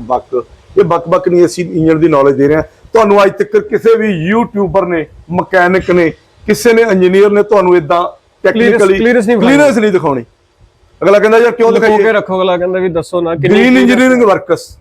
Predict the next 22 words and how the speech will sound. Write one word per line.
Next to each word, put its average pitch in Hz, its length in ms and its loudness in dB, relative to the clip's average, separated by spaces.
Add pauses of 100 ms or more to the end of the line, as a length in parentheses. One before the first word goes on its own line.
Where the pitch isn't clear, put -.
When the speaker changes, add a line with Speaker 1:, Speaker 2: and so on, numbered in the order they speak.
Speaker 2:
ਹੂੰ। 120 120 -20 (720)
Speaker 1:
ਮੰਨੇ 185 320 2
ਪੰਨੇ, 175 500 0 (200)
ਮੰਨੇ 175 360 0
ਪਰਮੰਨੇ 151 440 0
ਪੰਜਾਬ 123 460 0
ਦੇ 135 140 -2 (140)
Speaker 2:
ਹੂੰ। 135 180 -14 (160)
Speaker 1:
ਬੋਰਿੰਗ 147 260 2
ਦਾ 135 80 2
ਕੰਮ 113 220 -4
ਕਰਦੇ 101 320 -6
ਆ। 135 40 -8 (260)
ਇਹ 214 60 2
ਵੀਰ 208 120 2
ਜੀ 226 100 2
ਤੁਹਾਡੀ 214 320 0
ਮਸ਼ੀਨ, 190 480 -2
ਅ, 151 500 0
ਰਸ਼ੀਅਨ 165 320 0
ਆ 127 100 -2
ਨਾ? - 120 -8